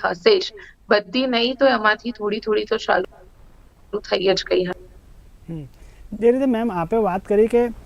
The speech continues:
Speaker 2: અ, જે આપણને જોઈ રહ્યા છે એ પૈકીના એટી પર્સન્ટ આપ કહી રહ્યા છો, એટી પર્સન્ટની આસપાસ લોકો જે છે એમને, અ, પૂરતા પ્રમાણમાં નહીં તો અડધા પ્રમાણમાં પણ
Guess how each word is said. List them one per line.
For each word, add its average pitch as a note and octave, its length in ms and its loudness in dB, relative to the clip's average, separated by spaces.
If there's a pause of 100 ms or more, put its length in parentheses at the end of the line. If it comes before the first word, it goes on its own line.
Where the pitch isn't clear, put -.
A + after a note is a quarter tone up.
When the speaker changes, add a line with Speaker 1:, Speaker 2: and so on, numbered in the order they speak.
(320)
Speaker 2:
અ, F#3 180 2
જે F#3 160 4
આપણને G#3 380 2
જોઈ F#3 220 4
રહ્યા F3 220 4
છે A3 260 -6 (120)
એ F#3+ 60 2
પૈકીના G3+ 580 0 (140)
એટી F#3 240 2
પર્સન્ટ F#3+ 360 2
આપ E3+ 200 -2
કહી F3 100 2
રહ્યા F3 180 2
છો, G3+ 140 -2
એટી F3 220 2
પર્સન્ટની F3+ 420 0
આસપાસ D#3+ 380 -2
લોકો E3 240 2
જે E3+ 160 6
છે F3+ 240 -2 (120)
એમને, F#3 340 2 (460)
અ, F3+ 180 6
પૂરતા G3 360 4
પ્રમાણમાં G3+ 480 2
નહીં G#3+ 160 0
તો A3 100 2
અડધા F3+ 260 4
પ્રમાણમાં F3+ 520 2
પણ G#3 240 0